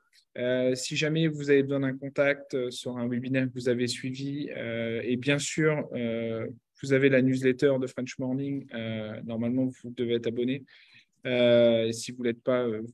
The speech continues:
pouvez le faire sur la page d'accueil. Euh, et si vous êtes, euh, perdu, que vous avez besoin d'un contact,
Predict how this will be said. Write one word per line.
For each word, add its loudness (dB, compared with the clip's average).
pouvez -4
le -8
faire -4
sur -4
la -2
page -2
d'accueil. 4
Euh, 2
et -4
si -6
vous -6
êtes, 4
euh, 4
perdu, -2
que -12
vous 0
avez 4
besoin 0
d'un 2
contact, -2